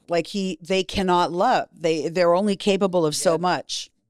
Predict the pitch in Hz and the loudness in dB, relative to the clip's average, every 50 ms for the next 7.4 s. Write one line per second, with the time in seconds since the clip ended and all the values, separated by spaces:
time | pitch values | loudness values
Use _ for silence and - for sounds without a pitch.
0 | _ 117 131 139 151 143 135 123 127 123 _ 143 135 131 120 117 123 127 120 107 | _ -16 -12 -8 -6 -8 -8 -8 -12 -18 _ -16 -14 -14 -14 -12 -12 -12 -12 -12
1 | 110 123 131 131 - 113 110 113 117 120 120 117 98 95 85 _ - - 98 - | -14 -16 -16 -16 -18 -20 -20 -18 -18 -16 -18 -18 -20 -20 -20 _ -20 -20 -18 -18
2 | - - 196 - 214 233 262 254 180 151 - - 165 _ _ _ _ _ _ _ | -18 -14 -6 -2 0 2 2 2 2 0 -2 -6 -18 _ _ _ _ _ _ _
3 | _ _ _ 101 101 104 214 202 - 233 208 208 196 190 180 170 190 196 185 165 | _ _ _ -20 -12 -8 -6 -2 0 2 4 6 6 6 6 6 4 4 4 4
4 | 156 160 170 175 170 139 165 170 180 180 156 143 139 143 175 175 170 160 170 175 | 2 2 2 2 0 0 -2 -2 0 0 0 2 2 2 0 0 0 -4 -6 -6
5 | 185 185 - - 233 226 190 185 214 262 - 160 151 220 180 156 - - 139 - | -8 -6 0 2 4 4 4 4 4 2 2 2 -2 -2 -2 -2 -2 -6 -8 -8
6 | 170 160 151 170 175 165 156 143 127 120 139 135 127 120 110 104 - - 95 92 | -8 -12 -12 -10 -10 -10 -10 -10 -12 -12 -12 -12 -12 -14 -16 -20 -20 -20 -20 -20
7 | 90 _ _ - 98 92 92 85 | -20 _ _ -20 -20 -20 -20 -20